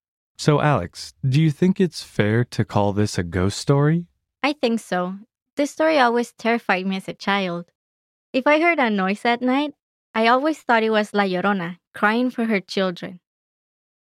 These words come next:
Speaker 1: In Mexico, it's believed that you should not walk by a river at night because of a beautiful female ghost.
Speaker 2: La Llorona.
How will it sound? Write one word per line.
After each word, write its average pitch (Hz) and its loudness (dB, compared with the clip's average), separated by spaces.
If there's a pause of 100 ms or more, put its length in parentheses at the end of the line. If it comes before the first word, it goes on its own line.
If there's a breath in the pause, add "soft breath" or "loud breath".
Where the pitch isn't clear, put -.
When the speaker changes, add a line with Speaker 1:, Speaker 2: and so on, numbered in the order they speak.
(220)
Speaker 1:
In 123 6
Mexico, 95 0 (100)
it's 131 0
believed 147 2
that 147 2
you 107 0
should 101 0
not 98 0
walk 120 0
by 117 0
a 117 2
river 110 2
at 90 -2
night 98 0 (160)
because 151 2
of 123 0
a 107 2
beautiful 104 0
female 139 4
ghost. 95 -4 (640)
Speaker 2:
La 214 0
Llorona. 196 -2